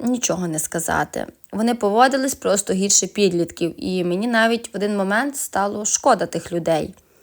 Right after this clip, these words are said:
Всі вони веселилися, але насправді я бачив в їх очах смуток за втраченими роками. Мої однокласники, на жаль, так і не подорослішали.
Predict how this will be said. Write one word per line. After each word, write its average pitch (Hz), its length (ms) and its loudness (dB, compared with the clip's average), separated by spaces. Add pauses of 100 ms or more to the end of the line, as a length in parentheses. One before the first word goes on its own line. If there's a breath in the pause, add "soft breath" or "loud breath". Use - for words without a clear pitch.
(160 soft breath)
Всі - 200 4
вони 285 180 6
веселилися, 202 1000 2
але 208 480 2 (180)
насправді 233 800 0 (680 loud breath)
я 269 100 4
бачив 269 340 4
в - 20 -4
їх 247 200 -2
очах 233 360 2
смуток - 680 -2 (140)
за 185 120 0
втраченими 190 600 0
роками. 165 560 0 (380)
Мої 202 220 2
однокласники, 202 840 2
на 254 120 2
жаль, 233 320 2 (320)
так 180 280 0
і - 80 -4
не 202 100 -2
подорослішали. 180 920 0